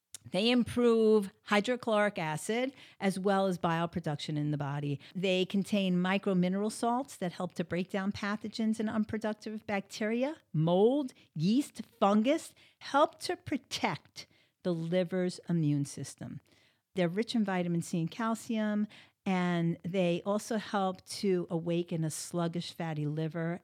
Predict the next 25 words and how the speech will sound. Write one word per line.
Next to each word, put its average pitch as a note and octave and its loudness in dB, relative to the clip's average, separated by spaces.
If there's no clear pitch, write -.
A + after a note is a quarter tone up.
and C#3+ 0
loosen E3 -2
and D3+ 0
disperse - -6
fat D#3+ -8
cells. D3 -10
Hooray D#3 -2
for D3+ -6
the D3 -4
lemons D3 0
and C#3 2
limes. C3+ 0
They G3+ 6
can G3 6
help G3 4
clean A#3 4
dirty G3+ 2
blood, G3 4
improve F#3 2
glucose F#3+ 4
absorption, E3+ -4
and D3+ -4
protect - -8
the F3 -8
pancreas. E3 -6